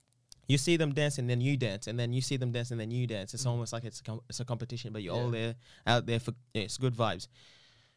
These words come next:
Speaker 1: So we, when we were dancing, we looked like we had known each other for years.
Speaker 2: Mm.
Speaker 1: Like, we were so synchronized. It was like we knew it.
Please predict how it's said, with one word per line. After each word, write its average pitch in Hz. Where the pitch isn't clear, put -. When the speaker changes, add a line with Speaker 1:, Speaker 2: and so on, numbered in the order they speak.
Speaker 1:
So 135
we, 262
when 165
we 262
were 330
dancing, 175
we 170
looked 147
like 135
we 123
had 123
known 127
each 120
other 110
for -
years. 110
Speaker 2:
Mm. 127
Speaker 1:
Like, 113
we 139
were 139
so 156
synchronized. 135
It 120
was 120
like 120
we 131
knew 147
it. 135